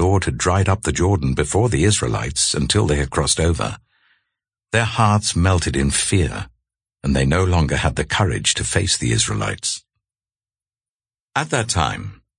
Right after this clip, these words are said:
the Lord said to Joshua, "Make flint knives and circumcise the Israelites again." So Joshua made flint knives and circumcised the Israelites at Gibeath Haaraloth.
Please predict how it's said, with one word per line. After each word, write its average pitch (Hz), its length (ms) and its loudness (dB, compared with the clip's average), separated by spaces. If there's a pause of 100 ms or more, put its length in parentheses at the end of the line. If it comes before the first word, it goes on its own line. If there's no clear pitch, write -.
(120)
the 90 80 0
Lord 120 320 2
said 92 200 0
to - 80 -4
Joshua, 87 640 -2 (1200)
"Make 117 260 2
flint 90 320 0
knives 55 640 -4 (320)
and 85 120 0
circumcise 62 680 -2
the 71 140 0
Israelites - 500 -2
again." - 480 -6 (1080)
So 127 140 2
Joshua 104 540 0
made 98 340 2
flint 80 320 0
knives 55 500 -4 (440)
and 113 100 2
circumcised 82 680 0
the 104 160 0
Israelites 58 580 -2
at 78 100 -4
Gibeath 95 500 0 (160)
Haaraloth. - 640 -4